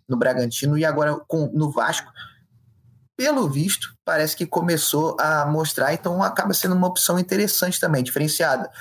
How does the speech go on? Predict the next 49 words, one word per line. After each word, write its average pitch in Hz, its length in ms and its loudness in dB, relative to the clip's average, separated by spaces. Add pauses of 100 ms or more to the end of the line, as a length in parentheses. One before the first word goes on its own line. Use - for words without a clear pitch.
(200)
O 131 100 0
Cássio 139 420 0
falou 127 200 2
do 131 120 -4
Paulinho, 180 720 2 (340)
você 127 380 0
falou 123 220 0
do 123 120 -4
Praxedes, 160 800 0 (300)
né? 123 140 0
São 131 220 0
os 123 60 -2
jogadores 123 420 0
ali 120 240 2
do 120 120 -2
meio 123 160 2
de - 120 -4
campo 120 180 -4
do 117 100 -6
Vasco 123 320 2
que 113 380 -2 (160)
mais 139 280 2
chegam 151 540 0
à 110 80 0
frente, 156 360 -2
né? 131 80 0
Já 123 120 0
que - 160 -8
o 117 60 0
Zé 123 220 0
Gabriel 120 500 0 (300)
é 123 80 0
o 120 80 0
terceiro 120 520 -2
cara, 127 380 0 (380)
geralmente 120 520 0
o 117 40 0
Medel 123 460 0
também 120 360 -2 (320)
ali 113 220 0
no 117 80 0
meio 117 120 0
de 117 120 -4
campo 120 180 -2
são 123 180 0
os 117 100 -2
caras 123 280 0
mais 123 220 0
defensivos. 131 720 0